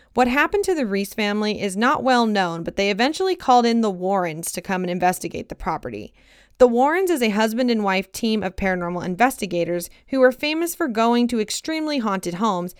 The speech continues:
and dealing with possession cases. Many movies have been made about them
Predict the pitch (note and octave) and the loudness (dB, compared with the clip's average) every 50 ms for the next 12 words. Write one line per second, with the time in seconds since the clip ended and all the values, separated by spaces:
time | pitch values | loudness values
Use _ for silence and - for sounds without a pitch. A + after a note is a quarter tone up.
0 | - _ - A3+ B3+ C4+ C#4 C4 A3 A3 G3+ G3+ G3+ G3 F3+ F3+ F3 - F#3+ F3+ | -20 _ -2 0 0 2 2 2 0 0 0 0 -2 -2 -4 -4 -4 -6 -4 0
1 | G#3 G#3+ G#3 - F#3+ F3+ - - - - - - - D2 - - - _ _ _ | 0 0 0 -2 -6 -8 -8 -8 -8 -8 -8 -8 -10 -10 -12 -14 -16 _ _ _
2 | - B3 A#3 C#4+ D#4 F4+ F#4 D#4+ B3 A3 A3+ A3 A#3+ B3+ A#3 - A#3+ A#3 G3+ A3 | -2 0 0 2 2 2 2 4 4 2 2 2 0 -2 -2 0 -2 0 2 2
3 | G#3+ G#3 G#3 G3+ G#3 G#3 F#3+ F#3 G3 F#3+ G3+ A3 - A3+ B3 B3 B3 B3+ A#3+ | 2 2 4 4 4 2 2 0 2 2 2 2 0 0 0 2 2 2 0